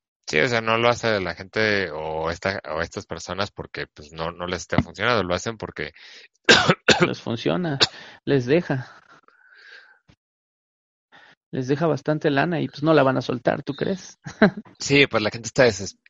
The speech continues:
Speaker 1: desesperada, entonces, es una mala práctica por ese sentido.
Speaker 2: Ujú.
Speaker 1: Y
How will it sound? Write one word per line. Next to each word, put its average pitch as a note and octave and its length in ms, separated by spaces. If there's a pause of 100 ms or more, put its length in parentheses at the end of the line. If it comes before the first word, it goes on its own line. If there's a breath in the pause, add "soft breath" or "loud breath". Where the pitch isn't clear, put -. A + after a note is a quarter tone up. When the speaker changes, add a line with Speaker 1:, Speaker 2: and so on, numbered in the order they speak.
(240)
Speaker 1:
desesperada, A#2 540
entonces, G#2+ 560 (500)
es G#2+ 160
una A#2 200
mala G#2 240
práctica G#2 340
por F2+ 160
ese F#2 200
sentido. G#2+ 520 (400 loud breath)
Speaker 2:
Ujú. C#3+ 480 (320)
Speaker 1:
Y A2 800